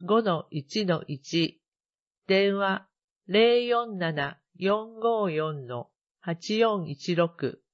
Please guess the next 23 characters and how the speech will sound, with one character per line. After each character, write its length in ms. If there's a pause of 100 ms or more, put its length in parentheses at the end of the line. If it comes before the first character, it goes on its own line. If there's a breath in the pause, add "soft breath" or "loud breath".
(1000)
六 300
月 320
十 220
日 200
は 200
八 140
つ 140
干 120
潟 300
の 140
日。 340 (880)
八 140
つ 140
干 140
潟 340
は 260
千 380
九 240
百 340
九 280
十 260
三 380
年 280